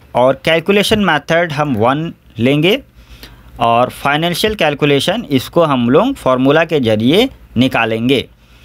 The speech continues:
तो formula put करेंगे is equal to as rent, लिखने के बाद bracket open, उसके बाद issue date, देख रहे हैं issue date को select करेंगे,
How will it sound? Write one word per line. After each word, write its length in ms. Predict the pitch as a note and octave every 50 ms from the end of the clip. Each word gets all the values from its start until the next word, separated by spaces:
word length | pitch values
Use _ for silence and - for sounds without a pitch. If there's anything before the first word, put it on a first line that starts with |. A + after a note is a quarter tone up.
| - - - _ _ - - - -
तो 80 | B2+ A#2+
formula 400 | - D3 D3 D#3 E3 F3 F#3+ G3
put 220 | - F#3 F3+ -
करेंगे 480 | - E3 D3 C#3+ C#3+ C#3+ D3+ E3 F#3+ - - - -
is 160 | C3 C3 C3 C3+
equal 280 | C3 - - G#2 G#2 -
to 120 | D#3 C3 C3 D3 F3+ C4 B3+ - - - - - - - - - - - - - - - - - - - - - - - - - - - - - - - - - - -
as 260 | C3 C#3 D#3 D3+ C3 C3
rent, 320 | A#2+ A#2+ B2+ D3+ G3 A3+ - - - _ - - - - - - - - - - - - - - - - - - - - - - - - - - - - - - - - - - - - - - - - - - - - - - - - - - - - - - - - - - - - - - - - - - - - - - -
लिखने 280 | C3 C3+ - F#3+ G3+
के 120 | G3 - D#3
बाद 220 | C3 C#3 D3+ C#3 - - - - C3+
bracket 420 | A#2 G2 C3 C#3 C3+ - G3 F#3+
open, 380 | F#3+ D#3 D#3+ D#3+ E3+ F#3+ A#3 - - _ _ _ _ _ _ C#3
उसके 260 | C#3 - - A3+ A3
बाद 180 | G#3 G3+ E3+ -
issue 320 | D#3+ D#3 - - G#3+ G#3 E3+
date, 360 | A#2 B2 G#2+ G2 - - - - - _ _ - - - -
देख 200 | B2+ D3 - F3
रहे 100 | F3+ F#3+
हैं 120 | A#3+ C4+ - - - - - - - - - - - -
issue 260 | C#3+ D3 - G#3+ A3+
date 220 | G3+ G#3+ G#3+ G#3
को 100 | - G3+
select 320 | F3 - E3 D3+ E3 D#3 -
करेंगे, 420 | D#3+ C3+ C3 A#2+ A2+ B2 D#3 G#3+